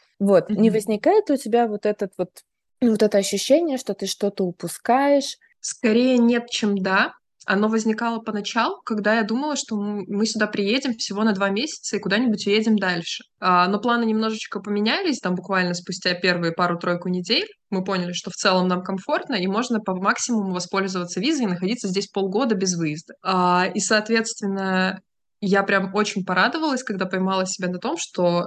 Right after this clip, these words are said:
Speaker 2: поставила себе какую-то черту, что вот здесь я нахожусь в целом полгода. За эти полгода я могу в спокойном темпе что-то посмотреть. Да, если я решу уехать там через четыре месяца, это тоже достаточно большой промежуток времени,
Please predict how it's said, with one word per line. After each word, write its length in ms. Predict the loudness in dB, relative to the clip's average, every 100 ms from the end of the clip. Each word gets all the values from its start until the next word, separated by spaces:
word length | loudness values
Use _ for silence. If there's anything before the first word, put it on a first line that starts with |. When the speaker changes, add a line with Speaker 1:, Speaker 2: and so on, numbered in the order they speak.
| -2
Speaker 2:
поставила 420 | 0 2 2 0
себе 220 | -2 -4
какую-то 320 | -2 -4 -4 -4
черту, 500 | -4 -4 -4 -4 -8 _
что 220 | -10 -2
вот 100 | -2
здесь 460 | -2 0 0 2 0
я 100 | 0
нахожусь 440 | 0 -4 -4 -4 -8
в 100 | -12
целом 460 | -2 2 2 0 -2 -10 _ 2
полгода. 580 | 2 2 0 -2 -6 0
За 120 | 4
эти 200 | 4 4
полгода 580 | 0 2 0 0 0 2
я 200 | 4 4
могу 300 | 2 0 -2
в 80 | -6
спокойном 580 | -6 -2 2 4 2 0
темпе 260 | -4 -4
что-то 320 | -6 -4 -4 -4
посмотреть. 800 | -8 -4 -6 -4 -6 -6 -12 0
Да, 200 | 4 6
если 260 | 4 2
я 60 | 0
решу 240 | 0 2
уехать 260 | 2 2 -2
там 100 | -8
через 220 | -6 -4
четыре 380 | -4 0 2 2
месяца, 460 | 2 0 -2 -4 -4
это 200 | -2 0
тоже 200 | -2 -2
достаточно 400 | -6 -6 -4 -2
большой 280 | -2 0 0
промежуток 520 | 0 0 0 -4 -4
времени, 380 | -4 -2 -4